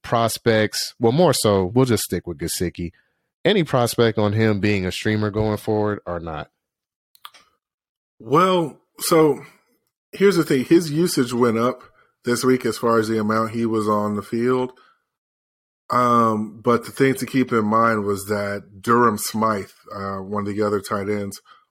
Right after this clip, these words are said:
Speaker 2: on the team, was out this week. So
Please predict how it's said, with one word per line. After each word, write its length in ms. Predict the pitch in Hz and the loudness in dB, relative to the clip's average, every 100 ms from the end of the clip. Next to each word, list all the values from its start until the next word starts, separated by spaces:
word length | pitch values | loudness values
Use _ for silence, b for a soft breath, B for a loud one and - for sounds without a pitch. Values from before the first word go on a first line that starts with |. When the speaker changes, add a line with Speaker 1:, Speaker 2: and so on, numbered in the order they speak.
| - | -6
Speaker 2:
on 160 | 110 | -4
the 60 | 101 | -4
team, 400 | - 131 117 101 | 0 0 0 -2
was 160 | 95 110 | -6 -4
out 320 | 123 104 - _ _ _ _ _ | -4 -4 -8 _ _ _ _ _
this 240 | 110 104 104 | -6 -4 -4
week. 260 | 104 101 | -6 -8
So 640 | - - 104 104 101 98 | -10 -4 -2 -2 -4 -8